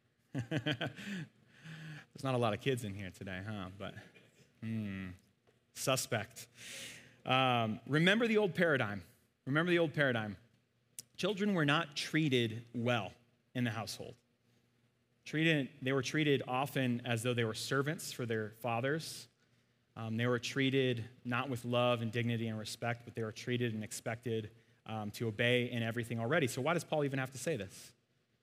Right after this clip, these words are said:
Why does he even have to say, "Obey in everything"? Also, shouldn't we throw this out?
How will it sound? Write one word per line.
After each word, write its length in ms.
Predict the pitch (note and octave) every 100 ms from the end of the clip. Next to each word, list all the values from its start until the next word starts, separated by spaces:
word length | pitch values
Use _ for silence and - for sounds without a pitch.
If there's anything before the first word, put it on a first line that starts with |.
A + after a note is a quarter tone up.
| _ _
Why 120 | C3+
does 140 | D3+ D3+
he 80 |
even 220 | E3 C#3 D3
have 140 | C#3
to 80 | C3
say, 300 | - D3 C3
"Obey 500 | B2 A#2 B2 B2 C3
in 120 | B2+
everything"? 460 | B2+ C#3+ A2+ F#2 - _ _ _ _ _ _ _ -
Also, 200 | D#3+ E3+
shouldn't 240 | - E3
we 80 | E3
throw 200 | D3+ D#3
this 200 | D3+ -
out? 220 | D#3+ G3+